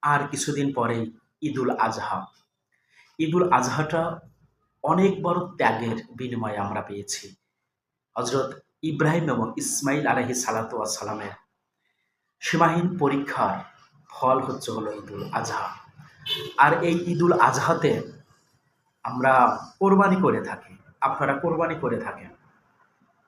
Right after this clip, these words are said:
নিম্নবিত্ত পরিবারের মানুষ আমরা যারা আছি, মধ্যবিত্ত পরিবারের মানুষ যারা আছে, হয়তো আমাদের অনেকের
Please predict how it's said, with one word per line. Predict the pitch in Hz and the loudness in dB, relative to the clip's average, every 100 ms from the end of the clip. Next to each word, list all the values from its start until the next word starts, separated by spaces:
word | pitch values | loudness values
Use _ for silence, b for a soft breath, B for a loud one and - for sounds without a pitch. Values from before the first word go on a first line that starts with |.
| _ | _
নিম্নবিত্ত | 147 165 175 175 170 - | -2 2 2 4 2 0
পরিবারের | 151 165 160 156 160 135 | 0 2 4 6 6 4
মানুষ | 131 156 180 180 - - - - | 4 4 4 2 -2 -8 -16 0
আমরা | 131 131 127 | 4 4 4
যারা | 120 113 | 4 4
আছি, | 110 110 - 123 | 4 2 -2 -4
মধ্যবিত্ত | 123 143 - 147 151 151 | 0 0 2 0 0 -2
পরিবারের | 143 131 127 123 | 0 -2 0 0
মানুষ | 110 131 156 | 0 0 0
যারা | 113 107 | -2 -2
আছে, | 104 104 - 113 - - - _ - _ _ _ | -2 -4 -8 -10 -14 -20 -20 _ -20 _ _ _
হয়তো | 175 190 | 2 6
আমাদের | 170 185 185 | 8 6 6
অনেকের | 160 156 160 | 6 6 4